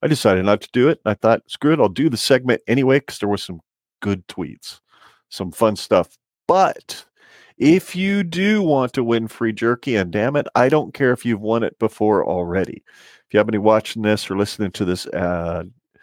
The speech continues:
later on down the line, all you have to do is this. Create a college football related hot take tweet.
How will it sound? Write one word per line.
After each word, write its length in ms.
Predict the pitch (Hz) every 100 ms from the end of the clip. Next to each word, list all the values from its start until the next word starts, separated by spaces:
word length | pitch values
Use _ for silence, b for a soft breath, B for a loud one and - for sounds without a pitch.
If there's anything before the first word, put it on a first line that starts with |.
| b b b
later 340 | 95 113 123 117
on 180 | 113
down 280 | 110 107 110
the 80 | 92
line, 440 | 95 113 135 131 123 _ _ -
all 160 | 107 117
you 80 |
have 100 | 117 -
to 100 | 107
do 240 | 107 80 - _ _
is 220 | 95 85 -
this. 300 | 87 78 -
Create 280 | - 92
a 40 | 87
college 320 | - 101 95
football 300 | - 101 98
related 380 | 98 95 95 82
hot 240 | - 98 -
take 260 | - 87 _
tweet. 280 | - 151